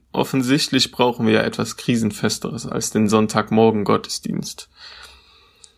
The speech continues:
Das Schöne ist, dass wir in den fünf Versen vorher, ähm, also vor Vers zwölf,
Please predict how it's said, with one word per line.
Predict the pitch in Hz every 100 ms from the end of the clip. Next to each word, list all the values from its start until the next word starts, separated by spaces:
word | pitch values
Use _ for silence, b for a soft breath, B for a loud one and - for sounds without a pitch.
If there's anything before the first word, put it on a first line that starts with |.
| B B B _ _ _ -
Das | 123 -
Schöne | - 147 185 175
ist, | 175 170 - -
dass | 131 -
wir | 135 131
in | 135
den | 131 127
fünf | 123 143 147
Versen | - 135 123 123 120
vorher, | - 160 160 117 123 131 - -
ähm, | 131 117 113 107
also | 113 113
vor | - 135 131
Vers | - 127 113 113 -
zwölf, | - 131 131 139 -